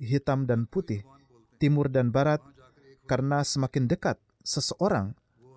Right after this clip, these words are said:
kepadanya, maka perbedaan-perbedaan semakin hilang dan kesamaan semakin meningkat. Jadi,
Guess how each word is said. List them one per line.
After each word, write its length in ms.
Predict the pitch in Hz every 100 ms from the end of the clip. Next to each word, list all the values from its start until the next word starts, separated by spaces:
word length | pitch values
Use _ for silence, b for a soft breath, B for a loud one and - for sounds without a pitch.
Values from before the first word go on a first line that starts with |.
| _
kepadanya, 720 | - - 117 165 175 95 110 - _ _ _ - -
maka 320 | 127 135 147
perbedaan-perbedaan 1040 | - 110 117 139 139 143 131 120 113 135 139
semakin 400 | - 180 - 131
hilang 340 | 123 196 101 123
dan 240 | 123 120
kesamaan 560 | - - 123 123 127 127
semakin 400 | - 190 190 143
meningkat. 480 | 120 110 101 92 _ - 143 139 123 117 _ 117 127 117 117 113 113 _ _ _ _ 123 135 147 131 110 110 113 117 117 113 _ _ _ 113 120 147 139 143 117
Jadi, 600 | 120 143 175 110 107 135